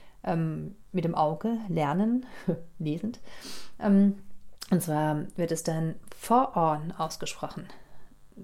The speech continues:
Das macht Langscheid jetzt nicht so toll, aber das habe ich mittlerweile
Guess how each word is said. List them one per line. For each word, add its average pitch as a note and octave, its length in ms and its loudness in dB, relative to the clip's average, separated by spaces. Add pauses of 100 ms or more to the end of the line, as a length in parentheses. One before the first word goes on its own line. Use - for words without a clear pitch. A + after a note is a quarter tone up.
Das - 380 -6
macht E3 240 0
Langscheid G3 440 2
jetzt - 200 -4
nicht C#4+ 180 0
so - 140 -6
toll, C4 460 4
aber G3+ 200 4
das F#3+ 200 -2
habe F3+ 160 -2
ich - 120 -8
mittlerweile E3 600 -4